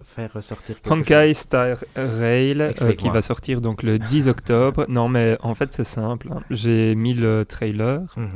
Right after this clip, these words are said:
Speaker 2: et puis, et puis je sais pas très bien ce qui s'est passé en moi, ça a trigger-, mais vous savez, hein, je suis,
Speaker 1: Mhm.
Speaker 2: je suis un vrai weeb,
Speaker 1: <laughs>
Speaker 2: donc, euh, j'ai vu l'intro, je me suis dit, hmm, OK,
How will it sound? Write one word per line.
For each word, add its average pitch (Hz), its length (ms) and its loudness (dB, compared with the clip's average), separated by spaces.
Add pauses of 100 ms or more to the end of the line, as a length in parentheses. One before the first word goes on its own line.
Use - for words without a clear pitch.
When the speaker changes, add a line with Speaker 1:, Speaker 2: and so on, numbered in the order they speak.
(220)
Speaker 2:
et 120 140 0
puis, 110 800 -2 (760)
et 113 60 -8
puis 117 140 0
je 110 40 0
sais 120 140 0
pas 143 100 0
très - 160 -4
bien 127 120 2
ce - 100 -10
qui - 80 -6
s'est - 160 -4
passé - 260 -4
en 117 120 -2
moi, 123 220 0
ça 117 180 0
a 107 40 2
trigger-, 117 360 -8
mais 117 240 0
vous 107 160 -10
savez, 110 320 -4
hein, 107 160 -4
je - 60 -14
suis, - 200 -8
Speaker 1:
Mhm. 110 240 -4
Speaker 2:
je - 80 -14
suis - 140 -10
un 117 80 -4
vrai 113 180 -4
weeb, 127 320 -2
Speaker 1:
<laughs> 143 80 -4
Speaker 2:
donc, 127 240 -4
euh, 190 140 -2 (720)
j'ai 123 200 4
vu 151 220 6
l'intro, 139 560 2
je 120 80 -6
me 117 80 -4
suis 117 140 -10
dit, 110 180 -2
hmm, 147 380 -8 (880)
OK, - 180 -6